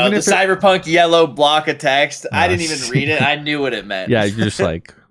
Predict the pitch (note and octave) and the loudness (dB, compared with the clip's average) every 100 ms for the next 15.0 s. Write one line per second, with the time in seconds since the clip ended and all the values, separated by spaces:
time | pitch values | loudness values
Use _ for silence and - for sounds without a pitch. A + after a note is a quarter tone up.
0 | - G2+ G2 F2 F#2 A2 - _ _ _ | -10 -2 0 -2 -4 -12 -16 _ _ _
1 | _ _ _ _ _ - A2 G2+ F#2 E2+ | _ _ _ _ _ -4 -2 0 -2 -4
2 | - _ _ _ _ _ _ _ _ _ | -10 _ _ _ _ _ _ _ _ _
3 | - _ _ _ _ _ - C3 C#3 C3+ | -20 _ _ _ _ _ -4 -2 0 -2
4 | - - - B2+ C3 B2 - B2 A2 - | -4 -12 -6 -2 0 0 -2 -4 -6 -14
5 | _ _ _ _ _ _ - - A2+ A#2+ | _ _ _ _ _ _ -18 -12 -6 -4
6 | - A2+ G#2+ - - _ _ _ _ _ | 0 -2 -2 -8 -20 _ _ _ _ _
7 | _ B2+ A#2+ C3+ - - A#2 A#2+ G#2+ G2+ | _ -4 -2 -2 -2 -4 -2 0 0 -2
8 | A2+ A#2 A2+ A2 A#2+ G#2+ G2+ G2+ - - | -4 -2 -2 -2 -2 0 2 0 -4 -6
9 | G#2+ F#2+ G2 G2 - F#2+ F#2 F#2+ G2+ - | -4 -2 -4 -4 -4 -4 -2 -2 -2 -8
10 | - _ _ _ - A2 G#2+ G#2+ F#2 G#2+ | -20 _ _ _ -4 -2 0 -2 -2 -2
11 | F#2 F2 _ _ _ _ _ _ _ _ | -2 -4 _ _ _ _ _ _ _ _
12 | _ _ _ B2+ A2 - F#2+ F#2 F2+ E2 | _ _ _ -8 -6 -2 0 0 -2 -4
13 | F2+ - _ _ C3 C3+ - C3 C3 B2+ | -8 -12 _ _ -2 -2 -2 -2 -2 -2
14 | C#3+ A#2+ - G#2+ A2+ - F#2+ - G#2 | -2 -2 0 0 0 -2 -4 -2 -2